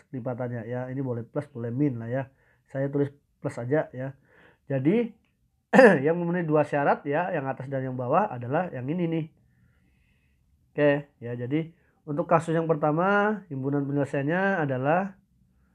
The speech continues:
oke, eh, min pi per dua plus dua pi K, di mana K-nya bilangan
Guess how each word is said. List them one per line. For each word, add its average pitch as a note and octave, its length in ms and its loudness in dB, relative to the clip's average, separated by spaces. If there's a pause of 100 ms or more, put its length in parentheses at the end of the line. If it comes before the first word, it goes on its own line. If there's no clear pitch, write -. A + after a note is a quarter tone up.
(200)
oke, D3 240 -2 (240)
eh, B2 480 -12
min G3 400 -4
pi F#3 400 -2
per C3 320 -6
dua D3+ 400 0
plus C#3+ 240 -2
dua B2+ 240 -4
pi B2+ 160 -10
K, E3+ 480 0
di C3+ 80 -4
mana C3+ 560 -4 (640)
K-nya C#3+ 320 -2
bilangan C#3 560 -2